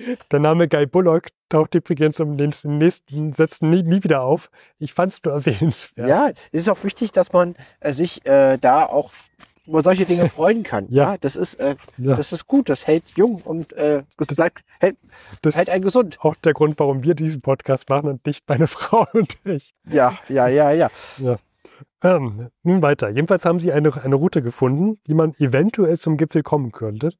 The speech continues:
Speaker 1: über diese sogenannte Nordroute. Und dann fand ich das krass, da stand,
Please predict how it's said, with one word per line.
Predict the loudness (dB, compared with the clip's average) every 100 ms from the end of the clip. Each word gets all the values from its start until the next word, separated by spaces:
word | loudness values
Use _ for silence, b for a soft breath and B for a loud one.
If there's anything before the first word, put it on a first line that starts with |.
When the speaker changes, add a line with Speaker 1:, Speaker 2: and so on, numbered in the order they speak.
| _
Speaker 1:
über | -2 0
diese | 0 0 0 -2 _ _
sogenannte | -4 0 2 2 2 2
Nordroute. | 2 2 2 -2 -2 -2 -8 _ _ _ _ _ _ _ -10
Und | -2
dann | -2 -2
fand | -2 -2 -2
ich |
das | -4 -4
krass, | -4 -4 -4
da | -2
stand, | 0 0